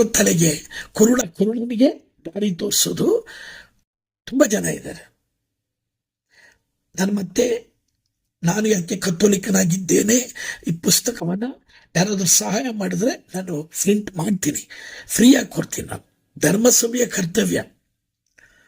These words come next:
ನಾವು ಧರ್ಮಸಭೆಯವರು ಇದನ್ನು ಪ್ರಿಂಟ್ ಮಾಡ್ಬೇಕು. ನಾನು, ನನ್ನ ಕೈನಲ್ಲಿ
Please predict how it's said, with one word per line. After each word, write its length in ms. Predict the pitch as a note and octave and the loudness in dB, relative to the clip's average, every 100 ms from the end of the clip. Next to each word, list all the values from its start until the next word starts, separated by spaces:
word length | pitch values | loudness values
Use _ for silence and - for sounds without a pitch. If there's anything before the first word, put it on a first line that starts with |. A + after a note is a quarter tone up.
| _ _ _ _ _ _ _ _ _ E3 | _ _ _ _ _ _ _ _ _ -6
ನಾವು 260 | F#3 C4 | -2 0
ಧರ್ಮಸಭೆಯವರು 720 | F3+ F3 G#3+ B3 - A3+ A#3 A3 | 2 2 2 2 2 2 0 0
ಇದನ್ನು 240 | A3+ F#3+ | 0 -2
ಪ್ರಿಂಟ್ 340 | E3+ G#3+ G#3 | -2 -4 -6
ಮಾಡ್ಬೇಕು. 540 | A3 E3+ - - - _ _ _ - - - _ _ _ _ _ _ _ - | -6 -4 -6 -10 -20 _ _ _ -20 -20 -20 _ _ _ _ _ _ _ -8
ನಾನು, 180 | F#3+ A3 | -4 -2
ನನ್ನ 200 | G3+ G#3+ G3+ | -2 0 2
ಕೈನಲ್ಲಿ 400 | A#3+ A3+ C4 | 2 2 -2